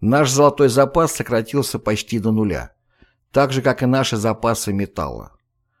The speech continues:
Нам необходимо избежать войны. Я предложил Дуче, чтобы я встретился с Риббентропом. Во время этой встречи я попытаюсь развить мысли Муссолини о созыве Всемирной конференции".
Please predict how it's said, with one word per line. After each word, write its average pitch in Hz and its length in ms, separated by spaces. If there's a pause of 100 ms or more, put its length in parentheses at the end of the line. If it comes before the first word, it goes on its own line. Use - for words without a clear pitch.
(280)
Нам 139 240
необходимо 175 640
избежать 127 460
войны. 113 460 (760)
Я 123 180
предложил 156 500
Дуче, 135 540
чтобы 120 380
я 135 180
встретился 135 480
с - 140
Риббентропом. 85 800 (680)
Во 117 160
время 175 320
этой 165 180
встречи 180 480
я 110 180
попытаюсь 127 600
развить 120 480
мысли 120 340
Муссолини 117 800 (300)
о 101 100
созыве 117 480
Всемирной 127 640
конференции". 92 920